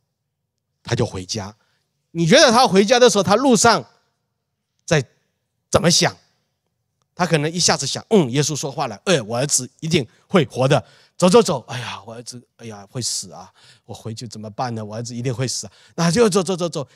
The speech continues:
又觉得：“哎呀，对，我要有信心，耶稣说了，一定好，一定好。”但是又走，走，走，哎呀，我儿子一定会死掉了，这怎么办？他肯定是这样的嘛。所以你看，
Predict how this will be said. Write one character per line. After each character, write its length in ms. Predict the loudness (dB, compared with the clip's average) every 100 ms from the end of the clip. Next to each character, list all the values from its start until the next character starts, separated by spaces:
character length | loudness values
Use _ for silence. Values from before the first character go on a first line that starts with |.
| -4
又 100 | -2
觉 100 | 0
得 60 | -2
：“哎 100 | -2
呀， 200 | -2 -6 _ _ _
对， 180 | 0 0
我 100 | 0
要 120 | 0
有 100 | 0
信 220 | -2 -2
心， 200 | -2 -2
耶 80 | -2
稣 140 | -2 -2
说 220 | 0 0
了， 120 | -2 _ -4
一 80 | 2
定 120 | 2
好， 160 | 0 -6
一 80 |
定 140 | 0 0
好。” 160 | -2 -16 _
但 100 | -2
是 120 | 0
又 100 | 2
走， 160 | 6 8
走， 100 | 6
走， 160 | 4 -6
哎 80 | -10
呀， 260 | -10 -12
我 140 | -12 -10
儿 80 | -8
子 100 | -8
一 80 | -4
定 120 | -4
会 140 | -4
死 220 | -6 -8 -10
掉 200 | -14 -12
了， 140 | -12
这 80 | -10
怎 160 | -6 -6
么 80 | -6
办？ 200 | -8 -10 -12 _ _ -8
他 100 | -6
肯 200 | -4 -4
定 100 | -4
是 140 | -4
这 120 | 0
样 140 | 0 0
的 80 | -4
嘛。 180 | -12 _ _ _ _ _ _
所 160 | 0 2
以 40 | 4
你 100 | 4
看， 180 | 2